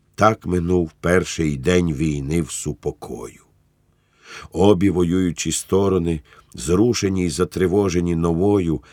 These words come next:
і небувалою досі появою, старались висапатися,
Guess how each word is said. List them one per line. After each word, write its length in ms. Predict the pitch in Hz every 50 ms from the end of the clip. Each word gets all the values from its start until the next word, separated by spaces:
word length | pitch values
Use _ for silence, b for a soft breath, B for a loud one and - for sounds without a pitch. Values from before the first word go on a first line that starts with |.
| B B
і 100 | - 78
небувалою 800 | 78 82 85 71 82 82 78 87 98 101 101 87 85 85 82 78
досі 420 | 71 73 85 87 85 - - -
появою, 840 | - - - 71 73 73 87 101 107 107 92 95 87 87 87 82 76 b b b b b b b b
старались 800 | - - - - 87 87 90 90 90 85 80 76 73 - - -
висапатися, 1000 | 62 73 90 101 107 - - 98 - - 95 90 - - 82 - - 87 85